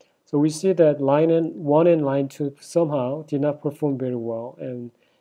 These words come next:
you, and you have to understand or ask the production manager or, uh, production people there what happened at eleven o'clock. While, uh, li-, in line three,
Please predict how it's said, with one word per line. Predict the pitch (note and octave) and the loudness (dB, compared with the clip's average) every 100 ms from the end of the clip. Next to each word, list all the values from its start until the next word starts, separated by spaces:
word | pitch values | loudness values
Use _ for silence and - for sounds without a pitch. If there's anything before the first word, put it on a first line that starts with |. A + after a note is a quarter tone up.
| _ | _
you, | C3+ C3+ | -2 0
and | C3 C#3+ | -2 -6
you | F3 D3 | -6 -6
have | C3+ C#3+ | -6 -8
to | C#3 | -8
understand | B2 C3 - C3+ B2 B2 | -6 -8 -6 -8 -6 -10
or | - C3 | -10 -8
ask | B2+ C3+ C3+ - - | -6 -6 -6 -10 -12
the | B2+ | -12
production | - C#3 C3+ - B2 | -8 -8 -8 -8 -10
manager | A#2+ A#2+ A#2+ - A#2+ | -8 -8 -10 -12 -14
or, | D3 C3+ A#2+ A2+ _ _ _ - | -10 -10 -10 -16 _ _ _ -16
uh, | B2 A#2 A#2 | -14 -14 -10
production | - C#3 C3 - B2+ | -6 -4 -6 -10 -12
people | - F#3 D#3 | -8 -6 -6
there | C3+ B2 B2+ | -6 -6 -6
what | B2 B2+ | -6 -10
happened | - D3 D3 C3 B2 C#3+ | -8 -10 -10 -8 -8 -8
at | A#2+ | -8
eleven | B2+ C3 A#2+ | -8 -8 -10
o'clock. | A#2+ - A#2+ A2+ _ _ _ - G#2+ | -14 -16 -20 -20 _ _ _ -16 -6
While, | C3+ C3+ C3 C3 - - | 0 0 0 -2 -4 -6
uh, | C#3+ B2+ | -10 -8
li-, | B2+ C3 D3 | -8 -8 -8
in | E3 C3+ | -8 -6
line | C3 C#3 C#3 | -6 -8 -6
three, | E3+ D3+ D#3 | -2 -2 -2